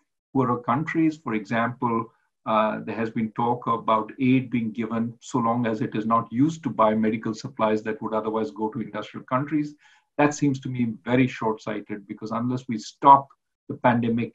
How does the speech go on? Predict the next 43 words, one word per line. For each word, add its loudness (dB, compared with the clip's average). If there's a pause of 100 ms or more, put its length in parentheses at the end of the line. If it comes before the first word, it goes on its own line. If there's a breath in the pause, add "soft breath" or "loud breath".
(140)
everywhere, -4
we -8
can't -4
stop -4
it, -8 (520)
uh, -4 (240)
truly 0
anywhere. -4
So -4 (320 loud breath)
I, 6
I 8
think 6
we 6
need -2
to -4
spend 2
more 6
resources 0
on 2
this, -2 (120)
especially 0
for -8
countries 0
that -6
don't -4
have 2
it. -6 (680)
Uh, 8
but 4
even 2
for -2
countries 0
that -6
do -2
have -4
it, -12 (340)
we -2
need 2
to -10
do 0
a 0 (240)
cleverer 6
job -2